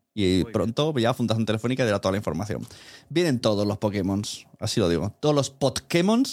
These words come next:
Speaker 1: vienen todos. Que si el Molo, que si la Mitre, que si la Nuria Pérez.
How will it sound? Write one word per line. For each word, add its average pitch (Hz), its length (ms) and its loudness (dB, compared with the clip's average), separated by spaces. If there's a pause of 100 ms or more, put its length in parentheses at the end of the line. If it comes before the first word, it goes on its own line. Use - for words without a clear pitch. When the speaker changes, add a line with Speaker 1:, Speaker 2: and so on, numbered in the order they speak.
(140)
Speaker 1:
vienen 117 260 0
todos. 90 420 0 (260)
Que 139 120 0
si 139 140 0
el 139 100 2
Molo, 110 380 2
que 120 100 0
si 131 160 -2
la 123 160 2
Mitre, 110 420 0
que 117 120 -4
si - 100 -4
la 120 100 2
Nuria 120 360 0
Pérez. 107 420 0